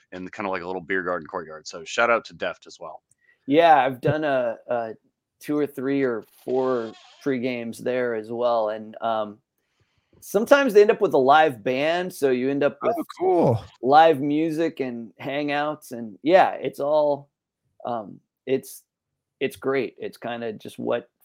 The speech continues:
Speaker 2: flavor you're in the mood for, um, all kinds of good hangs.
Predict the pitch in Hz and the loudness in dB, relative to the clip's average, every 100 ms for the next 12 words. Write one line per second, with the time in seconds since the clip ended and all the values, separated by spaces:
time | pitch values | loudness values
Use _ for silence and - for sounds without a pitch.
0 | - 131 127 127 127 123 120 117 117 120 | -6 -2 0 0 0 -2 -4 -6 -6 -8
1 | - 120 113 110 107 _ _ _ _ - | -6 -4 -2 -2 -6 _ _ _ _ -18
2 | 92 95 92 _ _ _ _ _ - 117 | -14 -16 -18 _ _ _ _ _ 0 0
3 | 127 117 117 107 104 98 110 107 - | 0 -4 -4 -6 -6 -6 -10 -12 -20